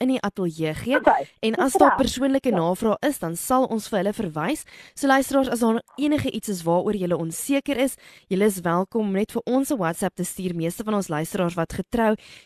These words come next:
Speaker 1: hierdie goedjies bywoon, ehm, aanlyn of hoe ook al, is bekend met ons WhatsApp nommer. Ek sal dit ook nou-nou herhaal. Sonet, ek sê vir jou vreeslik dankie.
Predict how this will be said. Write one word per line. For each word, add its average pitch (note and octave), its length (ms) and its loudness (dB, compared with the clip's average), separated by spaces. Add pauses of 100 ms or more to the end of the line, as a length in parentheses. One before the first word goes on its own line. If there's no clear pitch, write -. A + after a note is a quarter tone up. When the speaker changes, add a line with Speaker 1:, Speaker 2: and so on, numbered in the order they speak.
Speaker 1:
hierdie G#3+ 200 2
goedjies G#3+ 380 -2
bywoon, F3+ 720 2
ehm, D#3 260 -6
aanlyn G3+ 380 0
of E3+ 100 -4
hoe E3+ 120 0
ook F3+ 140 -2
al, E3+ 140 -2 (360)
is G#3+ 160 0
bekend G#3+ 340 -2
met G3 120 -2
ons F#3 160 -2
WhatsApp E3+ 320 -4
nommer. F3 220 -2
Ek A3+ 120 -8
sal D4 120 0
dit D4+ 120 2
ook C4 80 -2
nou-nou A#3 260 2
herhaal. F#3+ 400 0 (240)
Sonet, C4 360 0
ek C#4 80 -6
sê C#4 140 0
vir C4+ 120 0
jou A#3 40 0
vreeslik C4+ 500 -2
dankie. F#3+ 420 -2